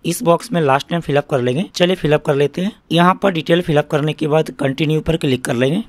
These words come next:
अब यहाँ पर देखिए ईमेल आईडी फिलअप करने के लिए आ गया है, तो आप इस बॉक्स में अपना ईमेल आईडी फिलअप कर लेंगे। यहाँ पर ईमेल आईडी फिलअप करने के बाद आप इस बॉक्स में टिक कर लेंगे।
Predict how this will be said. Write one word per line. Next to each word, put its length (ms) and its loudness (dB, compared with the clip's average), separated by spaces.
अब 120 2
यहाँ 140 2
पर 140 0
देखिए 300 -4
ईमेल 260 0
आईडी 160 2
फिलअप 280 0
करने 240 -2
के 100 -6
लिए 80 2
आ 60 2
गया 140 -2
है, 180 -6
तो 80 2
आप 340 2
इस 140 -4
बॉक्स 280 0
में 80 0
अपना 340 -4
ईमेल 240 -2
आईडी 180 0
फिलअप 280 -2
कर 120 -2
लेंगे। 260 -2
यहाँ 300 4
पर 200 4
ईमेल 260 2
आईडी 160 2
फिलअप 240 2
करने 260 0
के 140 -2
बाद 300 4
आप 240 2
इस 160 -8
बॉक्स 260 0
में 120 -2
टिक 140 -6
कर 160 -2
लेंगे। 300 0